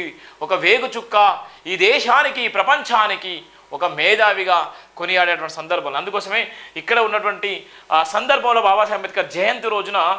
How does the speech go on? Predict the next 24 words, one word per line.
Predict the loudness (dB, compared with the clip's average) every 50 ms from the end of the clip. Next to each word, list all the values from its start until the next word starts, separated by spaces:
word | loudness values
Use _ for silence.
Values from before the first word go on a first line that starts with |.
| -4 -12 -20 -20 -10 -4 -4 -2
అంబేద్కర్ | 0 2 2 2 2 4 4 6 6 6 4
ఆశయాల్ని | 2 0 -2 0 2 2 2 0 -2 -4 -4 -4 -8 -12 -18 -20 -20 -20 -20 -18 -12 -8 -6
ఊపిరిగా | -4 0 0 0 2 2 2 2 2
భావించాలి. | 2 2 0 -2 -6 -8 -8 -8 -6 -4 -2
ఎవరు | 0 0 0 0 0 -4 -4
ఊపిరిగా | -4 -2 0 2 2 4
భావించాలంటే, | 4 2 2 0 -2 -2 0 2 2
బాబాసాహెబ్ | 2 2 0 -4 -6 -6
అంబేద్కర్ | -6 -4 -4 -2 2 2
వారసులు | 2 2 0 -4 -10 -14 -14 -16 -18 -20 -20 -12 -8 -8
ఒక్కరే | -4 0 2 2 2 2 2
కాదు, | 0 0 0 -4 -10 -14 -18 -20 _ -20 -20 _ _ -4 0
భారత | 0 0 0 0 0 0 0 2
రాజ్యాంగం | 0 0 0 -2 -6 -4 -4 -4 -4 -4 -6 -8 -18 -20 -20 -14 -8 -2 0
రాసినటువంటి, | 2 2 2 0 -2 -6 -8 -6 -6 -6 -6 -6 -6 -8 -8 -8 -12 -18 -14 -4 0 2
బాబాసాహెబ్ | 2 4 4 2 0 2 0 -2 0
అంబేద్కర్ | -2 -4 -2 0 2 2
గారు | 4 4 4
రాజ్యాంగం | 2 2 0 -4 -4 -2 -2
చదివినటువంటి | 0 0 0 0 -2 -2 -4 -6 -6 -6
ప్రతి | -6 -4 -6 -6
ఒక్కరు, | -6 -6 -8 -8 -10 -14 -20 -14 -4 0 2
బాబాసాహెబ్ | 2 4 4 2 4 2 0 2
అంబేద్కర్ | 0 -2 -2 0 2 2 2